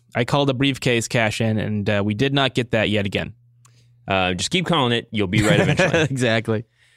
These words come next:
Speaker 2: Um, was there anything else on Raw that we need to touch on before we get out of here?
Speaker 1: Uh, Alexa Bliss continues to bury Mickie James for being old. I don't get it.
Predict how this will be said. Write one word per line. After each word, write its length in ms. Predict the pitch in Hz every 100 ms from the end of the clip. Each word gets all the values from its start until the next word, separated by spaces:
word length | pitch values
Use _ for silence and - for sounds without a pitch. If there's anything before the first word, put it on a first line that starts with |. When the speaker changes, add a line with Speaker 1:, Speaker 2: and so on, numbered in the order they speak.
| _ 117
Speaker 2:
Um, 560 | 113 113 110 104 104 -
was 120 | 135
there 80 | 156
anything 220 | 170 165
else 160 | 156 147
on 100 | 131
Raw 180 | 131 131
that 60 |
we 80 | 135
need 100 | 135
to 60 | 127
touch 260 | - -
on 260 | 135 135 127 _ -
before 200 | 113 123
we 100 | 127
get 160 | 123
out 140 | 123 123
of 40 |
here? 360 | 123 127 131 120 _ _ _ -
Speaker 1:
Uh, 280 | 120 120 117
Alexa 520 | 120 139 147 160 - 151
Bliss 220 | 147 143
continues 440 | 139 135 127 117
to 80 | -
bury 300 | 113 107 110
Mickie 240 | 107 101 98
James 400 | 104 104 107 -
for 100 | 101
being 200 | 101 92
old. 460 | 101 113 117 - - _ _ _ _ -
I 120 | 101
don't 200 | 104 98
get 200 | 107 113
it. 200 | 110